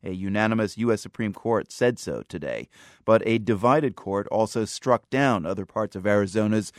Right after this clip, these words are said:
tough immigration law. The split decision means both opponents and supporters of the law can claim some measure of victory.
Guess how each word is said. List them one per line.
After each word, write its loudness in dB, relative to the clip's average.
tough 2
immigration -2
law. -6
The -12
split 2
decision 0
means 4
both 4
opponents -2
and 2
supporters -6
of -6
the -6
law 2
can -6
claim -2
some 0
measure 2
of -2
victory. -6